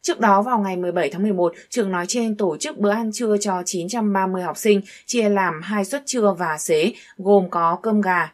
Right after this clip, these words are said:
trứng sốt, gỏi gà, cánh gà chiên, canh và bánh ngọt. Khoảng năm giờ sau khi ăn, nhiều em xuất hiện các triệu chứng đau bụng, khó chịu, tiêu chảy. Đến khoảng hai mươi hai giờ cùng ngày, xuất hiện thêm triệu chứng sốt, nôn, buồn nôn.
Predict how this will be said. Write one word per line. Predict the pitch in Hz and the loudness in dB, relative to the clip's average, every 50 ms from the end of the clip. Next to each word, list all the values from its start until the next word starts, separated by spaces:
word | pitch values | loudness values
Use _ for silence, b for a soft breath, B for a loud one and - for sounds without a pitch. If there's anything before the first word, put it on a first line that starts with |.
| _ - | _ -8
trứng | - 180 156 165 | -6 -6 -6 -4
sốt, | - 240 254 302 311 B B B B | -2 0 0 0 -2 B B B B
gỏi | - - 202 180 156 147 | -4 0 0 0 0 -2
gà, | 151 160 170 165 165 B B B B B | -4 -2 0 0 0 B B B B B
cánh | - 185 180 185 | -4 -2 -2 -2
gà | 208 220 202 | -2 -2 -2
chiên, | 196 - 226 220 214 208 208 - _ | -2 -2 0 0 0 0 -2 -4 _
canh | 208 202 208 202 196 185 - | -2 0 0 0 -2 -2 -4
và | 180 165 156 135 | -4 -4 -4 -4
bánh | 131 147 151 175 | -4 -6 -2 4
ngọt. | 196 196 175 - - _ _ b b b b b b | 4 4 4 4 -2 _ _ b b b b b b
Khoảng | - 247 220 185 160 156 160 175 | 2 4 4 4 4 0 -2 0
năm | 202 214 214 | 0 0 0
giờ | 202 202 190 180 175 170 | 2 2 4 4 2 2
sau | - - 180 185 | 0 -4 -6 -4
khi | - 190 | -4 -2
ăn, | 190 196 196 190 190 B B B B | 0 2 2 0 -2 B B B B
nhiều | - 208 208 196 | 2 4 4 4
em | - - 214 214 214 | 4 2 0 0 -2
xuất | 208 247 277 269 | -2 -4 -4 -2
hiện | 254 - 214 214 | -2 -2 -2 -2
các | 214 240 240 | -4 -4 -2
triệu | - 240 - | -2 -2 -2
chứng | - - 170 160 165 | -2 -4 -4 -4 -2
đau | 175 190 185 | -2 -2 2
bụng, | 190 202 165 b b b b | 4 2 2 b b b b
khó | - - 180 170 | -4 -2 -2 -2
chịu, | - - 240 - - - | -2 -2 -4 -4 -6 -4
tiêu | - 180 170 | -4 -4 -2
chảy. | 170 220 196 170 143 139 B B B B | 0 0 0 0 0 -2 B B B B
Đến | - 190 196 208 | -4 -2 -2 0
khoảng | - 277 254 208 202 175 | 0 2 0 0 0 -2
hai | 185 214 214 | -6 -2 0
mươi | 208 208 214 | 0 0 0
hai | 214 214 208 202 | 0 -2 -2 -2
giờ | 190 190 175 160 | 0 0 0 0
cùng | - 165 165 170 | -2 -6 -6 -4
ngày, | 165 160 160 160 | -4 -4 -4 -4
xuất | - - 269 247 | -6 -6 -6 -4
hiện | 254 233 - - 214 | -2 -2 -4 -4 -4
thêm | 202 208 185 175 | -4 -2 -2 -2
triệu | - - 202 - - - | -2 -2 -2 -2 -2 -2
chứng | - 196 156 165 202 | -2 -2 -2 -2 -4
sốt, | 202 - 233 233 277 269 b b b _ _ - | -2 0 0 0 0 0 b b b _ _ 0
nôn, | 208 214 220 226 226 220 202 - _ | 0 2 2 2 2 0 -2 -4 _
buồn | 180 175 175 165 | -6 -4 -2 0
nôn. | 180 202 214 208 | 2 4 4 2